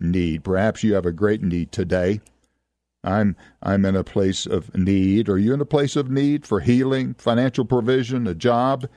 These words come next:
healed relationship? Nothing is too hard for the Lord, and nothing's too big for our God.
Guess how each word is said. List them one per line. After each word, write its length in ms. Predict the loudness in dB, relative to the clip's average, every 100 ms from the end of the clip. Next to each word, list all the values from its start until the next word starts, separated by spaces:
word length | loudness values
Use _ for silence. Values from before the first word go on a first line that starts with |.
| _ _
healed 320 | 0 2 4 2
relationship? 760 | 2 2 0 -2 -2 -2 -2 _ _ _ _ _ 2
Nothing 400 | 2 4 2 2
is 140 | 0
too 180 | 0 2
hard 300 | 4 2 0
for 120 | 0
the 120 | 2
Lord, 300 | 4 4 4
and 120 | 2
nothing's 440 | 2 2 2 0 2
too 180 | 2 2
big 340 | 2 2 2
for 180 | 0 2
our 200 | 2 0
God. 360 | 0 0 -4